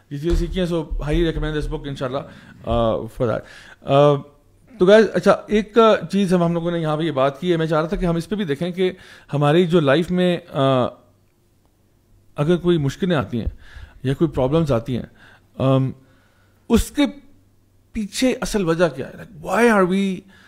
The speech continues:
uh, in this mess of a situation जहाँ पे, ठीक है, आप ब्लेम कर लें आईएमएफ़,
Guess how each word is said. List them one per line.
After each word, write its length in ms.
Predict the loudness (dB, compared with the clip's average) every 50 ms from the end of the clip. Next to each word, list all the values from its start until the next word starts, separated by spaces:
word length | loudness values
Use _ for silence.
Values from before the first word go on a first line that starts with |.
| -20 _ _ _ _ _ -6
uh, 340 | -4 -4 -4 -6 -6 -6 -4
in 160 | -4 -2 -2
this 340 | -4 -4 -4 -8 -14 -18 -20 -20 _ _ _ _ _ _ _ _ _ -16 -10 -8 -6 -2 0 0
mess 240 | 2 2 2 0
of 100 | -2 -2
a 100 | -4 -6
situation 440 | -6 -4 -4 -4 -2 -2 -4 -6 -8 -8 -12 _ -20 -20 -20 _ _ _ -10
जहाँ 260 | -6 -4 -2 -2 0
पे, 300 | 0 0 0 2 0 0 -2 -6 -14 -20 _ _ _
ठीक 160 | 0 2 4
है, 180 | 4 4 4 2 2
आप 340 | 0 0 0 -2 -6 -14 -16
ब्लेम 360 | -16 -10 -4 -2 0 0 0 0
कर 160 | 0 0 0
लें 100 | 0 0
आईएमएफ़, 360 | 0 0 0 0 0 -2